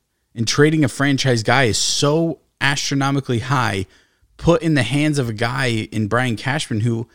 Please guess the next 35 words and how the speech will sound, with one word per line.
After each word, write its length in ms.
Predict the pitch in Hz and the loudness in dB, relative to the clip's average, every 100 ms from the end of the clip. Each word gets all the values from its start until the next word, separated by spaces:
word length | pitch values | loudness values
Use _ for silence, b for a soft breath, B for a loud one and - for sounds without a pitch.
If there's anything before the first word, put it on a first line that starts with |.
| _ _ _ | _ _ _
hasn't 420 | - 156 170 180 147 | -2 0 2 0 2
made 220 | 151 156 | 2 2
the 60 | |
right 240 | 131 143 131 | 0 0 2
move 500 | 143 190 135 120 - _ _ _ _ - | 2 2 2 -2 -10 _ _ _ _ -6
th-, 340 | 151 120 123 78 55 65 _ _ _ 95 | -4 -2 -6 -10 -18 -20 _ _ _ -14
from 300 | - 143 143 | -2 0 2
this 140 | 160 | 0
point 760 | - - 156 151 87 92 127 - | -2 2 4 2 -2 -10 -20 -6
to, 180 | - 151 107 107 | -2 -2 -4 -8
to 140 | - 147 | -4 -2
this 160 | 147 | -2
point. 400 | - 175 214 151 _ b b b | -2 -2 0 -4 _ b b b
So 100 | - | -2
how 220 | 139 180 | 2 2
can 180 | 185 180 | 4 2
you 60 | 139 | 0
trust 360 | - 180 - | 0 0 0
them? 200 | - 90 - _ _ _ _ _ _ _ _ - | -2 -4 -8 _ _ _ _ _ _ _ _ 2
There's 180 | 202 | 4
just 160 | 196 151 | 4 4
no 320 | 135 139 156 | 6 6 6
way 440 | 185 165 143 135 107 | 4 2 4 4 2
I 100 | 104 | 0
can, 480 | - 113 110 101 - | 0 2 0 -4 -6
I 120 | 110 | -6
can 320 | - 110 104 | -4 -2 0
wrap 180 | 107 113 | 0 0
my 140 | 110 | -2
head 180 | 117 110 | -4 -2
around 320 | 104 101 101 | -2 -2 -2
a, 80 | 95 | -4
a 240 | 95 - 101 | -8 -8 -6
logical 540 | 95 104 107 98 101 | -2 -2 -2 -6 -8
trade 580 | - - 101 90 80 | -6 -4 -4 -6 -10